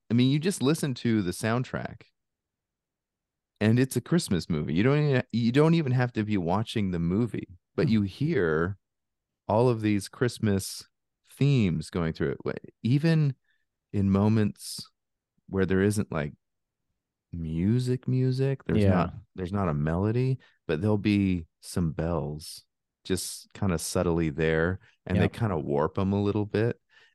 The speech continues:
Speaker 1: And that's what this kind of is. It's kind of a warped Christmas movie, <laughs> you know?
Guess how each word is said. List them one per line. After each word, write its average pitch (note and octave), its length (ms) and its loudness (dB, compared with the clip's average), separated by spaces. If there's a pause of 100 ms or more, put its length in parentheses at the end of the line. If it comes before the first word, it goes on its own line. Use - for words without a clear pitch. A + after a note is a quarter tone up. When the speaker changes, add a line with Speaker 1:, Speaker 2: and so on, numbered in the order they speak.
Speaker 1:
And F#2+ 140 2
that's A#2 240 2
what A#2+ 180 0
this G2+ 160 -2
kind G2 240 0
of F#2+ 100 -2
is. F#2 300 -4 (100)
It's E2 200 -6
kind G2 240 0
of F#2+ 100 -2
a F2+ 100 0
warped E2+ 720 -2 (420)
Christmas - 680 -6 (760)
movie, E2+ 400 -2
<laughs> - 220 -20 (260)
you A2 160 4
know? F#2+ 180 2